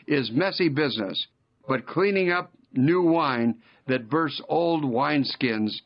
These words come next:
is even messier." At the Global Leadership Summit in twenty twelve, I heard this comment, "There is no other way to turn the church around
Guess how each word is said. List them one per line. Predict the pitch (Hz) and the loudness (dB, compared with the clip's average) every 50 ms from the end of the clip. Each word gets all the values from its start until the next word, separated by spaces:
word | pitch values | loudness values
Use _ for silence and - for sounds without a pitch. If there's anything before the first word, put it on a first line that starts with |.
| _ _ _ _ _ - | _ _ _ _ _ -6
is | 123 127 123 117 | -4 -2 0 0
even | 139 139 131 135 127 120 | 0 0 2 2 4 4
messier." | 127 127 117 - - 113 101 92 87 85 80 - _ _ _ _ _ _ _ _ _ _ - | 2 2 0 -4 -6 -6 -6 -6 -6 -10 -12 -14 _ _ _ _ _ _ _ _ _ _ -6
At | 120 | -4
the | 131 | -2
Global | 120 147 175 185 160 156 156 151 | 0 0 0 2 2 2 2 2
Leadership | 175 170 160 143 135 - 165 139 - | 2 2 0 0 -2 -2 -4 -4 -4
Summit | - - 165 156 156 160 151 - - _ - | -4 -4 -2 0 0 -2 -2 -4 -10 _ -4
in | 151 139 131 123 120 113 - - _ _ _ _ _ _ _ - | -2 0 2 2 2 0 -2 -6 _ _ _ _ _ _ _ -8
twenty | - 170 170 160 151 139 | -4 -2 0 0 0 -2
twelve, | - - 165 170 156 135 117 113 113 110 - _ _ _ _ _ _ _ - - | -2 -2 -2 0 0 2 0 0 -2 -4 -8 _ _ _ _ _ _ _ -12 -6
I | 127 135 139 | -4 -2 0
heard | 143 151 151 143 131 | 0 0 0 0 0
this | 151 143 - - | 0 -2 -2 -4
comment, | - 151 147 147 139 127 110 104 107 110 | -4 -2 0 2 2 2 0 -2 -2 -2
"There | 143 151 143 | 0 0 0
is | 131 110 | 0 0
no | 139 165 175 196 | 0 0 2 2
other | 196 185 185 180 | 0 0 0 2
way | 165 170 160 151 | 2 2 2 2
to | 139 135 | 0 -2
turn | 120 - 156 160 147 | -2 -2 0 2 2
the | 147 139 | 2 2
church | 139 - 165 170 - - | 0 -2 -2 -2 -2 -2
around | 165 160 156 147 135 123 117 117 120 110 | -2 0 0 0 0 0 0 0 0 -2